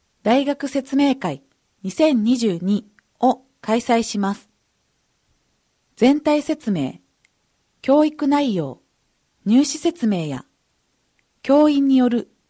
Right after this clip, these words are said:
個別相談などを実施します。詳しくは、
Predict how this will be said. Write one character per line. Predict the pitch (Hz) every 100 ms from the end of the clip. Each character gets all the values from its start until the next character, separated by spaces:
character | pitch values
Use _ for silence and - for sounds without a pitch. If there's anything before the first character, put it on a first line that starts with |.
| -
個 | 226
別 | 247 277 285
相 | 320 302
談 | 262 233
な | 202 190
ど | 165
を | 127 -
実 | 190 -
施 |
し | 190
ま | 175 175
す。 | 175 _ _ _ _ _ _ _ _ _ _ _ _ -
詳 | 240 302
し | -
く | -
は、 | 175 -